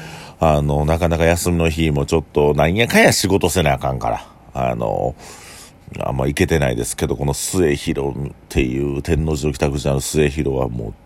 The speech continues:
大好き、僕、ここ。で、ここでね、カレー、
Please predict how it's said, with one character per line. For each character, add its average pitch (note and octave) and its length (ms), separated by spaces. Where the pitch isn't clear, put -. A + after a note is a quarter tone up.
大 A2+ 280
好 - 400
き、 - 140
僕、 D2 340
こ D2 160
こ。 C#2 240
で、 F2+ 100
こ E2+ 160
こ G2 140
で F2 140
ね、 F2 300
カ D#2 180
レ C#2+ 280
ー、 - 80